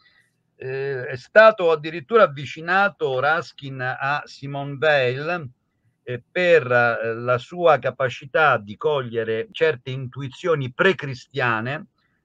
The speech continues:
eh, nella Grecia, nell'arte, nell'arte e nella cultura e nel mito greco, e che peraltro, eh, risposte, intuizioni che prevedono anche un po' la sventura,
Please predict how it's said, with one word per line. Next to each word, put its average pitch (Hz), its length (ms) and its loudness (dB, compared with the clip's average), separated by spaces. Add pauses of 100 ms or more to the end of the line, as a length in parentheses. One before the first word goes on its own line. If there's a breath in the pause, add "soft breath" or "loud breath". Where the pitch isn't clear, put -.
(220)
eh, 123 380 2
nella 135 380 2
Grecia, 104 480 -2
nell'arte, 113 680 -2
nell'arte 110 580 -2
e 107 40 -4
nella 98 340 -4
cultura 107 760 -6
e 85 80 -8
nel 87 180 -14
mito 92 380 -10
greco, 78 480 -14
e 127 100 -12
che 156 140 0
peraltro, 139 800 0
eh, - 20 0
risposte, 135 640 -2
intuizioni 139 720 -6
che 113 180 -6
prevedono 117 760 -4
anche 117 340 -4
un 101 140 -6
po' 117 140 -2
la 107 100 -2
sventura, 98 720 -6